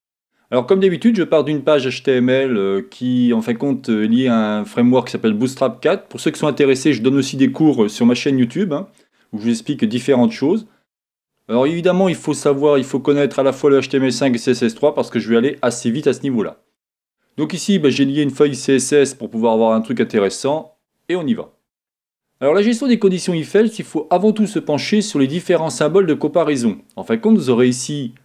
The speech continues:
donc là je vous ai marqué par une balise près pour vous montrer différentes choses, et à côté, je vous ai mis la même chose mais avec une balise, on va dire, euh, utilisée. C'est une classe qui est utilisée sur Bootstrap quatre qui permet de tout simplement enlever ici, vous voyez, les fameux points qu'on a habituellement.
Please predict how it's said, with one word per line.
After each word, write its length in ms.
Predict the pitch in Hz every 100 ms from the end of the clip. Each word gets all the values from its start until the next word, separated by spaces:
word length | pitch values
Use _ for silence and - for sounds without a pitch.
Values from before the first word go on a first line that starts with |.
| -
donc 160 | 110
là 100 | 135
je 140 | 123 117
vous 340 | 110 113 110
ai 60 | 123
marqué 500 | 127 123 - 147 135
par 180 | 113 113
une 100 | 117
balise 260 | 123 120
près 320 | - - 143
pour 160 | 123 95
vous 60 | 110
montrer 240 | 113 127
différentes 400 | 113 127 113 110
choses, 400 | - 185 190 -
et 140 | 127 123
à 100 | 185
côté, 560 | 185 185 - 139 156 226 _ _ _ _ _ _
je 140 | 107 135
vous 140 | 151
ai 20 |
mis 160 | 165 175
la 100 | 135
même 140 | 165
chose 320 | - - 208 175
mais 100 | 147
avec 240 | 139 139
une 120 | 147
balise, 340 | 139 139 170 143
on 80 |
va 100 | 120
dire, 300 | 117 156 131
euh, 140 | 120 113
utilisée. 540 | 143 - 156 143 135 160
C'est 140 | 127
une 160 | 120 127
classe 260 | 180 170
qui 60 | 131
est 40 |
utilisée 360 | 151 139 147 160
sur 160 | 139 120
Bootstrap 440 | 156 - 135 -
quatre 280 | 151 - _ _ _ _ _ -
qui 100 | 139
permet 220 | 160 175
de 60 |
tout 80 | 135
simplement 600 | - 180 165 170 185 - 156
enlever 580 | 156 131 131 156 196 226
ici, 300 | 127 - 170
vous 40 |
voyez, 180 | 131 147
les 100 | 135
fameux 280 | 135 139 135
points 360 | - 135 165
qu'on 180 | - 123
a 60 | 139
habituellement. 640 | 131 - 127 98 - -